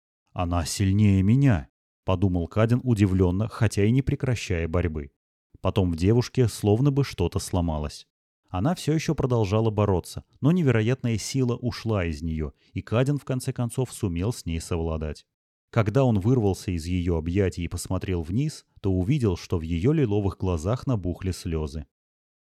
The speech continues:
"Мы должны!" всхлипывала она. "Мы должны, должны!" "Что мы должны?" спросил Кадин, хотя у него уже были некоторые соображения на этот счёт,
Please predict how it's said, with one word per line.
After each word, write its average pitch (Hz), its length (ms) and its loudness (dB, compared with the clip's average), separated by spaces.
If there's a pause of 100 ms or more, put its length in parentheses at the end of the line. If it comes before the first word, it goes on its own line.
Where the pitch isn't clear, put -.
(100)
"Мы 127 160 4
должны!" 143 640 2 (380)
всхлипывала 98 800 2
она. 85 200 0 (400)
"Мы 147 220 4
должны, 151 640 4
должны!" 160 600 6 (500)
"Что 101 420 0
мы 101 160 2
должны?" 98 640 2 (400)
спросил 92 480 -2
Кадин, 135 340 0
хотя 147 360 -2
у 156 100 2
него 131 260 4
уже 127 220 4
были 110 240 6
некоторые 85 480 0
соображения 85 760 0
на 82 100 0
этот 85 220 -4
счёт, - 380 -2